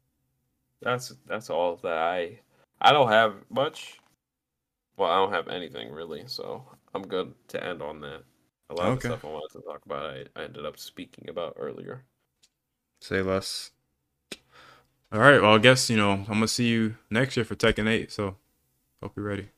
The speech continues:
Speaker 1: All right, man. Sounds good. I'll see you on there.
Speaker 2: Yes, sir.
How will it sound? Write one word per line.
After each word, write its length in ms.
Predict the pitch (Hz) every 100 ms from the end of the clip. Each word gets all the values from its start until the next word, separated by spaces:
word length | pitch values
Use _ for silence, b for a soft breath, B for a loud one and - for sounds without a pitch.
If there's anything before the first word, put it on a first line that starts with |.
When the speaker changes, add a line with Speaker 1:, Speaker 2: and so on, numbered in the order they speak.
| _ _ _ _ _ _ _ -
Speaker 1:
All 100 | 98
right, 100 | 90
man. 300 | 87 87 113 _ _ _ _ _ _ _ _ _ _ -
Sounds 320 | - 92 95
good. 260 | - 101 90
I'll 140 | 85
see 160 | - 107
you 140 | 98
on 160 | 98 110
there. 260 | 85 80 120 _ _ _ _ _ -
Speaker 2:
Yes, 120 | -
sir. 280 | 101 90